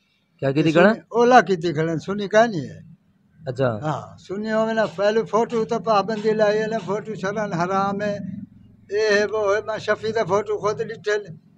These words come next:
Speaker 2: ई फजले को डांस करन दा डिठे थे टीवी दे विच। इंदे विच नेट दे उत्ते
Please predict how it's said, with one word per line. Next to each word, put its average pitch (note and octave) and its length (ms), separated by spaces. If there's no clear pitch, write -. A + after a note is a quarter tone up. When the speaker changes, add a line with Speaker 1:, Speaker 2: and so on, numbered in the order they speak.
Speaker 2:
ई G3 80
फजले A3 400
को G3+ 80
डांस G3+ 380
करन G#3 320
दा G#3+ 120
डिठे G#3 320
थे G#3 180
टीवी G#3 360
दे G3 120
विच। F#3+ 180
इंदे F3 200
विच D#3+ 140
नेट G3 340
दे F#3+ 80
उत्ते F3 260